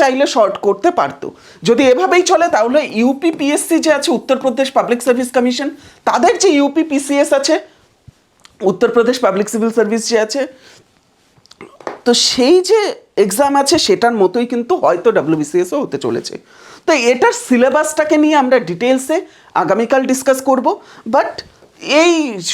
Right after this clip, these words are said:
সম্পূর্ণ যে এক্সাম আছে, যেখানে গ্রুপ এ এবং গ্রুপ বি এর জন্য বাইশশো নম্বরের এক্সাম, যেখানে ইউপিএসসি নিজে দু হাজার পঁচিশের হয়, সেটা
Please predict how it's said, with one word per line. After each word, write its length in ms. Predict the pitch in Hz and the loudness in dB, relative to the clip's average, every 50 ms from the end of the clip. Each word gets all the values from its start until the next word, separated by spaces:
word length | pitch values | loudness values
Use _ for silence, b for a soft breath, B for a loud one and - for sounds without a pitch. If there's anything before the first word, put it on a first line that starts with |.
| - - | -2 0
সম্পূর্ণ 420 | 254 254 262 262 302 294 294 285 285 277 277 | 0 0 0 0 0 0 2 0 0 0 2
যে 60 | 277 233 170 185 | 2 2 2 2
এক্সাম 320 | 185 180 180 202 247 247 247 247 | 0 -2 0 0 0 0 0 0
আছে, 160 | 240 240 - 269 240 175 | -2 -2 -4 -6 -4 -4
যেখানে 300 | 175 165 - 214 196 202 190 - - | -6 -4 -4 -4 -4 -4 -6 -4 -2
গ্রুপ 200 | 185 220 - 220 - - - 202 220 | -2 -2 -2 -4 -8 -6 -2 0 2
এ 20 | 233 240 240 240 240 233 226 | 2 4 4 4 2 2 2
এবং 120 | 220 233 240 202 | 0 -4 -6 -6
গ্রুপ 160 | 190 214 202 170 156 | -6 -6 -6 -6 -4
বি 60 | 208 220 226 | -2 -2 -2
এর 60 | 214 240 | -2 -2
জন্য 140 | 240 240 240 220 165 123 | -2 -2 -2 -2 0 0
বাইশশো 440 | 147 - - 233 247 - - 254 254 247 | 0 0 0 -2 -2 -4 -4 -2 0 0
নম্বরের 340 | 240 233 233 226 226 233 214 196 180 | 0 0 0 0 2 2 2 2 0
এক্সাম, 260 | 170 160 190 220 262 - - B B B B B 170 | -2 -2 -2 -2 -2 -4 -8 B B B B B -2
যেখানে 260 | 190 190 - 240 247 226 202 | -2 0 0 0 0 0 0
ইউপিএসসি 540 | 214 220 214 - 247 254 247 247 247 - 262 247 202 | -2 -4 -4 -2 -2 -2 -2 -2 -4 -4 -4 -4 -2
নিজে 220 | 180 190 180 220 233 214 | -2 -4 -4 -4 -4 -4
দু 60 | 196 214 208 | -4 -2 -2
হাজার 220 | 214 196 220 220 208 - | 0 0 -2 -4 -4 -4
পঁচিশের 420 | 190 170 175 180 170 - 185 175 165 170 | -6 -8 -6 -8 -8 -6 -6 -6 -6 -4
হয়, 160 | 180 196 381 381 - b b b b b b b b b _ b b b b b b b b b b b b - - | -4 -4 -4 -6 -12 b b b b b b b b b _ b b b b b b b b b b b b -4 -2
সেটা 200 | - 339 330 | -2 0 2